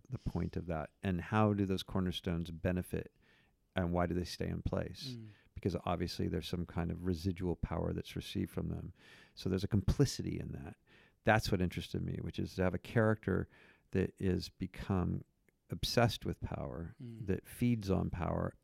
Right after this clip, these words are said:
Speaker 1: but is also has all these little pilot fish around them that enables them to be the big whale,
Speaker 2: Yeah.
Speaker 1: right? So there's, there's, it, there's a two-way street there. Nobody's guilty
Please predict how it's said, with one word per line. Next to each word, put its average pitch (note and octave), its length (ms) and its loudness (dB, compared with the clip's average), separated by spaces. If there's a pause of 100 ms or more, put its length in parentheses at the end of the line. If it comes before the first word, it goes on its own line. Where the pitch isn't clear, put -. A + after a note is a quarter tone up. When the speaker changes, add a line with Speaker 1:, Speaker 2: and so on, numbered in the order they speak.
(140)
Speaker 1:
but G2 280 2
is G2 240 0
also G#2 420 4
has F#2 200 2
all F2 120 4
these F2 160 0
little E2+ 240 -2
pilot G#2 420 2
fish - 340 -4
around F#2 400 2
them F2 100 2
that F#2 160 -2
enables F#2 640 2
them F2 260 -2
to G2 80 2
be F2 180 0
the E2+ 100 -2
big E2+ 220 0
whale, F2+ 540 0 (120)
Speaker 2:
Yeah. - 60 -4
Speaker 1:
right? F#2+ 240 2 (480)
So - 160 2
there's, F#2 240 2
there's, F#2+ 220 4 (160)
it, - 240 -2
there's G2 160 2
a F#2 80 2
two-way G#2+ 400 6
street - 520 2 (100)
there. E2+ 500 -2
Nobody's G2 640 4 (140)
guilty F#2+ 480 0